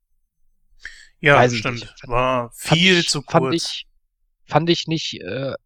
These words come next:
Speaker 2: fand ich als Antagonistin nicht, nicht, äh, genug in Szene gesetzt, meiner Meinung nach. Auch, auch den Quatsch mit den Forschungsergebnissen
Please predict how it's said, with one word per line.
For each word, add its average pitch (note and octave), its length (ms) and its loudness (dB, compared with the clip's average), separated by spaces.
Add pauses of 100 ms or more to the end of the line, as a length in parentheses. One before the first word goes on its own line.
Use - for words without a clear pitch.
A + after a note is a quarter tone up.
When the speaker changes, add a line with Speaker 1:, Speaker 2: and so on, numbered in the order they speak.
(360)
Speaker 2:
fand F3+ 200 6
ich D#3+ 120 6
als D3+ 260 6
Antagonistin E3 840 4
nicht, D3+ 240 -2
nicht, C#3+ 220 -2 (120)
äh, C3 260 8 (500)
genug D#3 640 8 (220)
in C#3+ 120 -4
Szene C#3+ 380 6
gesetzt, G#2+ 420 2
meiner A2+ 200 4
Meinung A2+ 160 0
nach. A#2 160 4 (220)
Auch, D#3 220 6
auch E3+ 100 6
den F3 140 4
Quatsch - 300 2
mit D#3+ 80 0
den D3+ 100 -4
Forschungsergebnissen A#2 1040 -2